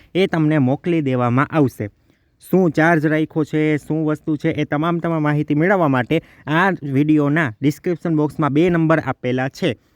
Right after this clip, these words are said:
એ બંને નંબરમાંથી કોઈ એક નંબરમાં માત્ર WhatsApp-માં જ મેસેજ કરવાનો છે. એટલે તમને લોકોને પી ડી એફ છે પ્રોવાઈડ કરી દેવામાં આવશે. આમાં તમને એટલી એટલી સુવિધા છે એ આપવામાં આવશે.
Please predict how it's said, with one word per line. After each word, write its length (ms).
એ 60
બંને 300
નંબરમાંથી 500
કોઈ 220
એક 80
નંબરમાં 400
માત્ર 280
WhatsApp-માં 560
જ 40
મેસેજ 280
કરવાનો 340
છે. 160
એટલે 400
તમને 260
લોકોને 240
પી 140
ડી 120
એફ 80
છે 100
પ્રોવાઈડ 280
કરી 220
દેવામાં 280
આવશે. 200
આમાં 260
તમને 220
એટલી 200
એટલી 180
સુવિધા 400
છે 140
એ 120
આપવામાં 540
આવશે. 400